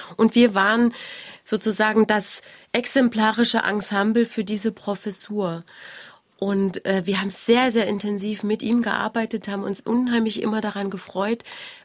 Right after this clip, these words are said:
weil er selber kein Quartettspieler war, dass er so ganz geradlinig vom Notentext ausgegangen ist und wirklich danach geschaut hat, was steht in den Noten.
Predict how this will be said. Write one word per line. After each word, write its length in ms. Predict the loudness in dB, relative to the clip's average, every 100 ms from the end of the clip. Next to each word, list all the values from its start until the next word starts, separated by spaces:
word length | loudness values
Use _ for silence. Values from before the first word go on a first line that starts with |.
| -2
weil 120 | -2
er 140 | 0
selber 320 | 2 4 2
kein 260 | 0 -2 -4
Quartettspieler 800 | -2 -2 -2 -4 -4 -2 -2 -2
war, 280 | -2 -4 -4 -12 -20 -8
dass 200 | -6 -4
er 200 | -2 -2
so 260 | 0 0 -2 _ -4
ganz 380 | -2 0 -2 -6
geradlinig 640 | -2 0 0 2 0 0
vom 180 | 0 0
Notentext 640 | 0 0 -2 -4 -8 -6
ausgegangen 580 | -4 -4 -6 -4 -4 -2
ist 180 | -4 -4
und 160 | -6 -4
wirklich 280 | -2 -2
danach 380 | -2 -2 -2 -4
geschaut 520 | -12 -10 -4 -2 -2
hat, 160 | -4 -6
was 160 | -6 -4
steht 400 | -2 0 0 0
in 160 | -2
den 180 | 0 2
Noten. 420 | 4 4 2 -4